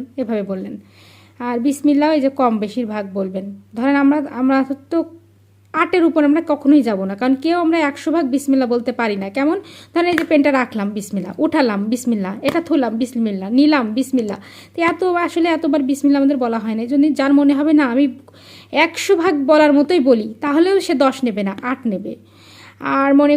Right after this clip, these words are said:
করেন যার হচ্ছে কম হয় সে দুই নেবে, পাঁচ নেবে, এরকমভাবে। আর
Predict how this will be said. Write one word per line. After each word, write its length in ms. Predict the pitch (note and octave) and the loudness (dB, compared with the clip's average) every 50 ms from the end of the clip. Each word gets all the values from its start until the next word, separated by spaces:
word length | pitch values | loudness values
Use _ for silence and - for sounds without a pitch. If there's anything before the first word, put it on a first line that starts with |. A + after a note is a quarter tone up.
| C#4+ D4 | 2 2
করেন 200 | D4 D4 D4+ D4+ D4 C#4 D4 - - _ _ _ _ _ _ _ _ - G#3 B3 A#3+ C4 B3 B3 | 0 2 4 2 2 2 -2 -8 -18 _ _ _ _ _ _ _ _ -20 -14 -6 -6 -4 0 2
যার 180 | D4+ D4+ D#4 D4+ D4+ | 4 4 4 4 2
হচ্ছে 180 | E4 D#4+ F4 E4+ - F4+ | 0 -2 -4 -2 2 4
কম 140 | E4+ E4 D4+ C4+ | 4 4 4 4
হয় 140 | C#4+ C#4 C4+ C4+ | 4 2 2 2
সে 60 | D4+ B3+ A3+ C#4 | 0 0 2 2
দুই 120 | D4 C#4+ C4 C4+ | 4 4 4 4
নেবে, 180 | C4 A#3+ B3+ B3 B3+ C4 | 4 4 2 0 0 -2
পাঁচ 140 | C4 B3+ - - C4 | -4 -4 -4 0 0
নেবে, 180 | C4 A#3 A#3+ A#3 B3 - - | 0 2 2 0 -2 0 -2
এরকমভাবে। 540 | C#4 C4 - - F#3+ F#3 F3 F#3+ - - - - - _ _ _ _ _ _ _ _ _ _ _ _ - - _ _ - - _ _ _ _ _ _ _ _ _ _ _ _ _ _ _ - C4+ B3+ B3 | -2 -2 -2 -4 -8 -8 -8 -8 -10 -10 -14 -16 -18 _ _ _ _ _ _ _ _ _ _ _ _ -20 -20 _ _ -20 -20 _ _ _ _ _ _ _ _ _ _ _ _ _ _ _ -6 -2 -2 0
আর 120 | B3 B3 | 0 0